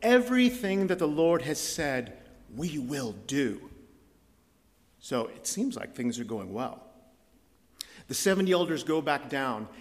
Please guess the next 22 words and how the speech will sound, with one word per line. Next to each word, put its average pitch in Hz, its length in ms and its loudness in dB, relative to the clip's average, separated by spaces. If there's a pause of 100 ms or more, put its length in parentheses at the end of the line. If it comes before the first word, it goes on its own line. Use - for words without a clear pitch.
(160)
and 151 180 0
Moses 190 460 2
ascends 185 560 0
the 175 80 0
mountain 151 320 2
again, 127 400 2
this 180 220 2
time 160 380 0
with 143 200 2
his 131 200 -4
servant 127 460 -2 (300)
Joshua. 113 560 -4 (360)
Joshua 190 480 0
goes 170 200 -2
with 165 160 -2
him 156 120 -4
about 120 220 -4
halfway, 135 600 -6 (420)
and 120 120 -6
then 123 120 2
Moses 131 440 0
goes 120 440 -2